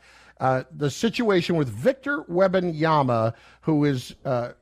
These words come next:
supposed to be the number one overall pick in this upcoming draft. Guys, I don't have it on my screen, so if you have the sound from, uh, my, uh, from Brian Windhorst, by all means, play it right now as he talks about why Wembanyama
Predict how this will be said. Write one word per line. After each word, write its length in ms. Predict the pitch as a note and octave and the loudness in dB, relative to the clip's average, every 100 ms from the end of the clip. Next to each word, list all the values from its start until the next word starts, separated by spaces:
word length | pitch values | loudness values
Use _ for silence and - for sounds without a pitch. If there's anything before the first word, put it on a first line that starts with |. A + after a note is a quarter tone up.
| _ _ _ _ | _ _ _ _
supposed 380 | D#3+ F3 F3+ F#3 | -4 0 0 -2
to 40 | |
be 200 | D#3+ E3+ | -2 -2
the 200 | D3+ C#3 | -2 -4
number 360 | C#3+ E3 F#3+ G3 | -2 0 2 2
one 300 | E3+ E3+ E3+ | 2 0 0
overall 520 | D#3+ E3+ F3 E3+ F3+ | 0 0 2 4 2
pick 400 | - D#3 D3 - - _ _ | 2 0 0 -6 -20 _ _
in 160 | C3+ C#3+ | -6 -2
this 200 | E3 - | -2 -2
upcoming 560 | E3+ E3 - E3+ D#3+ D#3+ | -2 -2 0 -2 0 -2
draft. 540 | A#2 C#3 A#2+ A2+ - _ _ _ - | 0 0 0 -4 -12 _ _ _ -2
Guys, 240 | E3 E3+ | 0 0
I 80 | E3 | -2
don't 360 | C#3 G3 A3+ A3 | 0 2 2 2
have 240 | G3+ G3 | 0 0
it 120 | F#3+ - | -2 -2
on 220 | E3+ E3+ | -2 0
my 160 | D#3 | -2
screen, 500 | C#3 - E3+ D#3+ B2+ | -2 -6 -2 -2 -2
so 200 | A#2+ C#3+ | -4 -2
if 100 | C3 | -2
you 140 | D3 G3+ | -2 2
have 220 | G3+ D#3+ | 2 0
the 120 | D3+ | -4
sound 600 | B2+ G3 F3+ D3 C3+ C#3 - - _ | -4 -2 0 0 -2 -6 -12 -20 _
from, 440 | - D#3 C#3+ C3+ C3+ | -6 -2 0 -2 -6
uh, 240 | B2+ B2 B2+ - | -6 -6 -8 -12
my, 260 | C#3 D#3+ F3 | -6 0 0
uh, 100 | D3+ | 0
from 220 | - D3 | 0 -2
Brian 400 | C3 E3+ F3+ D3 | 2 2 2 0
Windhorst, 640 | D#3 F#3+ E3 C3+ A2+ A2+ - | 0 2 2 0 -2 -4 -2
by 160 | D3 | 2
all 180 | D#3 E3 | 2 2
means, 380 | D#3 D3+ C#3+ - - - _ | 0 -2 -4 -10 -20 -20 _
play 220 | F3+ G3 | 0 2
it 60 | F#3 | 4
right 180 | E3+ E3 | 2 2
now 180 | E3 | 0
as 140 | D3 - | 0 -2
he 140 | F#3+ | -4
talks 380 | - F#3 F#3 - | 0 2 2 0
about 300 | D#3+ D3+ D3 | 0 2 2
why 320 | C#3+ E3 F#3 | 2 2 2
Wembanyama 1080 | F3+ D3+ F#3 G3 G3+ F#3 F#3+ F3+ C#3 B2 | 0 0 2 2 0 0 2 2 2 0